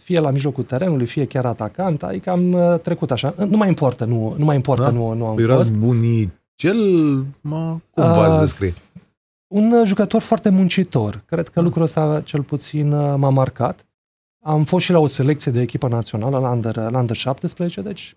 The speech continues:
Speaker 1: asta înseamnă că eram în primii doi, trei,
Speaker 2: Și
Speaker 1: uh, din, uh, din
Speaker 2: și
Speaker 1: echipă.
Speaker 2: și tata ce spunea? Despre
Speaker 1: Păi, de exemplu, o caracteristică pe care am remarcat-o la tatăl meu, la vremea respectivă, vă spun sincer, nu am înțeles-o,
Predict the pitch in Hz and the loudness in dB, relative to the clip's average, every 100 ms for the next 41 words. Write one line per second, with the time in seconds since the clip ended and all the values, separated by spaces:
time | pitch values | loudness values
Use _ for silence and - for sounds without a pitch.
0 | _ - 175 170 180 170 175 175 165 160 | _ -8 -4 -2 0 0 2 2 2 2
1 | 170 160 151 147 _ _ 135 165 151 151 | 2 2 0 -2 _ _ 0 2 4 2
2 | 151 147 139 135 131 - _ _ _ 127 | 4 4 2 2 0 -4 _ _ _ 0
3 | 131 127 123 123 131 131 127 113 101 95 | 2 2 2 2 0 0 -2 -2 -4 -2
4 | 107 131 127 120 110 - 98 90 - _ | 0 2 0 -2 -2 -4 -4 -6 -8 _
5 | _ _ - 92 87 - 151 - 240 - | _ _ -10 -10 -6 -4 -4 -6 -18 -2
6 | 160 156 247 233 196 175 165 165 151 - | 0 2 0 2 2 2 2 2 0 0
7 | 156 - 160 160 151 143 139 139 135 135 | -2 -2 -4 -2 -2 -2 -2 -2 0 0
8 | 135 131 127 - 160 147 123 139 135 117 | 0 0 -2 -2 -4 -2 -2 -2 -4 -4
9 | 120 143 117 143 147 131 - 123 - 135 | -2 -2 -2 -2 -2 -4 -6 -12 -8 -6
10 | 127 - 131 135 131 135 120 139 131 113 | -6 -6 -8 -4 -6 -6 -6 -4 -4 -4
11 | 113 107 107 - | -8 -10 -10 -12